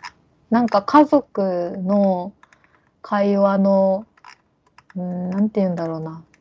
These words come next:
なんか、家族の間の会話の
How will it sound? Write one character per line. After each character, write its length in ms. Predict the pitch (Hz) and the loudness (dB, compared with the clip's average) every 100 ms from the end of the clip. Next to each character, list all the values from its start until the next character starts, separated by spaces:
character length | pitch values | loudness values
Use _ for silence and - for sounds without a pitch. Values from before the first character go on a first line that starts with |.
| _ _ _ _ _ _ _ _ _ _ _ _ _ _ _ _ _ _ _ | _ _ _ _ _ _ _ _ _ _ _ _ _ _ _ _ _ _ _
な 80 | 208 | -4
ん 100 | 196 | -4
か、 160 | - - _ _ _ _ _ _ _ _ _ _ _ _ _ _ _ _ _ | -6 -12 _ _ _ _ _ _ _ _ _ _ _ _ _ _ _ _ _
家 360 | - - - 254 | -20 -18 -2 2
族 300 | 302 302 294 | 2 2 2
の 180 | 247 - | 4 4
間 320 | 208 202 202 | 4 4 4
の 140 | 196 | 2
会 300 | 196 220 208 | 0 0 0
話 320 | 208 208 202 202 | 2 0 0 0
の 380 | 196 196 196 | 0 -2 -6